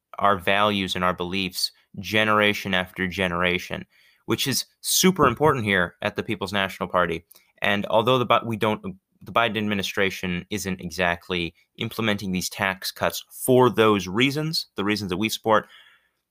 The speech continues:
it's still, uh, a good thing to take advantage of the opportunity.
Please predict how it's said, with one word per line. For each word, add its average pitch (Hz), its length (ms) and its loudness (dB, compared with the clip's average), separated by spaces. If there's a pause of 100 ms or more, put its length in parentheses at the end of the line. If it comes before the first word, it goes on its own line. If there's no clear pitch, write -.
it's 127 160 2
still, 139 640 4 (1000)
uh, 104 260 4
a 110 60 2
good 123 200 -2
thing 120 220 -4
to 101 40 -10
take 110 220 -4
advantage 98 400 -2
of 87 80 -6
the 87 120 -2
opportunity. 85 760 -4